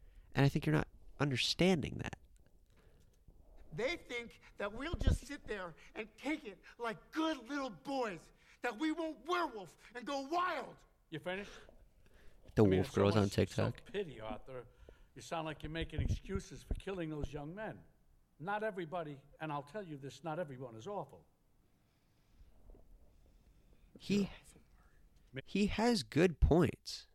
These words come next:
Speaker 1: Murray. He's like, "Hey, not everyone's awful. You can't justify what you did to those men." Murray's the good guy here, but the movie frames it in that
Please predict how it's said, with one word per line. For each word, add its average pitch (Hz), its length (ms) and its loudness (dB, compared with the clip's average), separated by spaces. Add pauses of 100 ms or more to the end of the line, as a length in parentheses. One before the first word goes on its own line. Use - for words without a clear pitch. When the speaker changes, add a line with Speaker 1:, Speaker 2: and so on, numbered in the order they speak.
(180)
Speaker 1:
Murray. 147 440 6 (500)
He's 131 200 0
like, 143 100 4
"Hey, 180 180 6
not 120 240 6
everyone's 117 360 4
awful. 104 400 2 (640)
You 131 100 2
can't 170 220 4
justify 107 440 4
what 104 200 4
you 107 80 2
did 104 200 6
to 101 80 0
those 101 220 2
men." 113 220 0 (300)
Murray's 208 560 8 (500)
the 127 180 6
good 151 300 8
guy - 240 0
here, 117 160 -6 (560)
but - 100 10
the 135 80 8
movie 156 380 10
frames 139 460 6
it 110 200 8
in 110 120 6
that 104 180 8